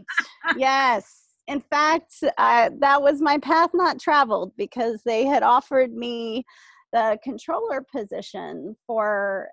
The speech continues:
Speaker 2: um, Bernardus. And I
Speaker 1: Wow.
Speaker 2: was in my twenties, and I was dating this guy,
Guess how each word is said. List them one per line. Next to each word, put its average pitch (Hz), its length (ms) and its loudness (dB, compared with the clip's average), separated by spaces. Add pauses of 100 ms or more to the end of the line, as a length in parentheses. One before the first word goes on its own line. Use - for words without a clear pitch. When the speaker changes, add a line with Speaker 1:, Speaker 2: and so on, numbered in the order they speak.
(120)
Speaker 2:
um, 196 420 -10
Bernardus. 214 760 -4 (520)
And 214 360 -6
I 220 180 0
Speaker 1:
Wow. 220 80 -4
Speaker 2:
was 208 400 -2 (160)
in 247 180 -12
my 220 160 -12 (160)
twenties, 311 840 -6
and 247 140 -10
I 214 100 -10
was 214 180 -8 (100)
dating 202 400 -10
this 175 180 -16 (180)
guy, 311 500 0